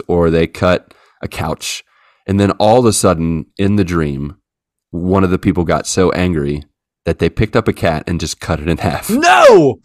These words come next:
Speaker 1: In the
Speaker 2: What
Speaker 1: middle of the
Speaker 2: are you
Speaker 1: dream.
Speaker 2: dreaming about?
Speaker 1: Dude, and the way they cut it, it went from the forehead all the way back to the, the butt. Like, it went, like, across the top.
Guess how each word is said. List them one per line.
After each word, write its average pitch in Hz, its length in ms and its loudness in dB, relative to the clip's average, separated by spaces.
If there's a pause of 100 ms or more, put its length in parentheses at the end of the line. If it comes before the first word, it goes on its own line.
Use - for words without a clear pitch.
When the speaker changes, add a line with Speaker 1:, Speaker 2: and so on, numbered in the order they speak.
(120)
Speaker 1:
In 247 80 -16
the 392 160 4
Speaker 2:
What 311 220 4
Speaker 1:
middle 311 180 6
of 269 100 6
the 277 120 4
Speaker 2:
are 269 200 6
you 175 140 6
Speaker 1:
dream. - 20 4
Speaker 2:
dreaming 349 560 4
about? 147 460 2 (200)
Speaker 1:
Dude, 160 320 8
and 135 160 4
the 143 80 8
way 160 160 8
they 151 160 6
cut 123 280 4
it, 131 240 4
it 127 180 2
went 123 320 0
from 117 160 -2
the 104 100 0
forehead 113 560 0 (120)
all 98 180 0
the 98 60 0
way 98 140 2
back 87 360 -4
to - 100 -8
the, 80 140 -4
the 76 180 -8
butt. 78 420 -6 (260)
Like, 85 260 -6
it 104 140 -2
went, 110 240 -2
like, 90 400 -4
across 101 440 -4
the - 140 -12
top. - 440 -6